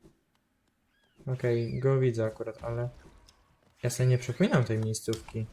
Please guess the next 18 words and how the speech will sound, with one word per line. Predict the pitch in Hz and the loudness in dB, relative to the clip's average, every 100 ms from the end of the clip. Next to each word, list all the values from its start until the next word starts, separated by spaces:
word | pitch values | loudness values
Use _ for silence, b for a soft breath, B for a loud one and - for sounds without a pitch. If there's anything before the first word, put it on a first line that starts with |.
| - - - - - - - - _ _ _ _ - _ - - - _ - _ _ - _ - - - - | -14 -20 -20 -20 -20 -20 -20 -20 _ _ _ _ -20 _ -20 -20 -20 _ -20 _ _ -20 _ -20 -20 -20 -20
Szczególnie, | - 127 123 143 139 | -4 0 2 2 2
że... | 131 131 - - | 0 0 -2 -2
no | |
nie. | 123 107 95 - - _ - _ _ _ - - | 0 0 -4 -8 -12 _ -20 _ _ _ -8 -4
Byłem | 110 135 143 139 | 6 8 8 4
przekonany, | 131 - 165 - 156 139 131 160 170 | 0 0 0 2 2 2 2 2 2
że | 143 | 0
tą | 139 | -2
ścianę | 135 - 139 135 | -4 -4 -2 0
mogę | 131 131 | 2 2
rozwalić. | 131 123 120 110 110 - - - - - _ _ - _ _ - | 2 2 0 -2 -4 -10 -20 -18 -18 -18 _ _ -20 _ _ 0
Ona | 131 135 | 2 2
kompletnie | 131 139 135 151 151 143 | 2 -2 0 0 0 0
wygląda, | 135 139 135 | 0 0 0
jakbym | 127 131 | -2 -2
mógł | 131 - | -4 -4
ją | 127 | -4
rozwalić. | 123 120 107 107 | -2 -2 -4 -6